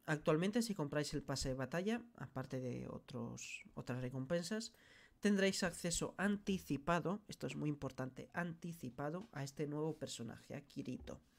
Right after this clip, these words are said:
Eh, pero es un acceso anticipado. ¿Qué quiere decir esto? Quiere decir que este personaje va a salir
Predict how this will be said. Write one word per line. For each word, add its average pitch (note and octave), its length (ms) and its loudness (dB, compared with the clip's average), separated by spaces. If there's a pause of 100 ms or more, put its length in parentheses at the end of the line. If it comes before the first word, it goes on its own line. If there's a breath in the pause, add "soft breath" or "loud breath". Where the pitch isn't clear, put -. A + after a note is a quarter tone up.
(680 loud breath)
Eh, E3+ 320 6
pero E3+ 120 4
es A3 140 2
un A3+ 140 6
acceso G3+ 500 0
anticipado. C#3 840 -2 (200)
¿Qué D#3 160 0
quiere E3 200 4
decir D#3+ 180 0
esto? E3 240 -4
Quiere E3 220 0
decir D#3 340 0
que - 80 -8
este E3 160 -4
personaje D#3 420 -4
va C#3 180 0
a - 20 2
salir D3+ 500 0